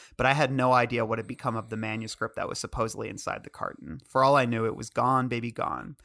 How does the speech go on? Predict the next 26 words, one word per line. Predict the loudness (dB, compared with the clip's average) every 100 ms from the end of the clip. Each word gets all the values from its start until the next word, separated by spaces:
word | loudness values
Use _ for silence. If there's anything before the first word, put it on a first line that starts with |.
| -20 -20 _
It | -2 2
wasn't. | 2 2 -4 -10 -4
Marcia, | 2 2 4 2
one | 4
of | 2
my | 0
two | -2 0
valuable | 2 0 0 -2
assistants, | -4 -6 -4 -4 -2
found | -2 -2
it | -2
in | -2
the | -2
Fogler | 0 0 -2 -2
Library. | -2 -4 -10 -14 -18 -12
She | 0
would | 2 4
not | 2 2
trust | 0 0 -2
me | -2
with | -2
the | -2
original | -2 -2 -2 -2
manuscript. | 0 -2 -4 -4 -4 -4 -12 -4
I, | -2 -2 -2
uh, | -2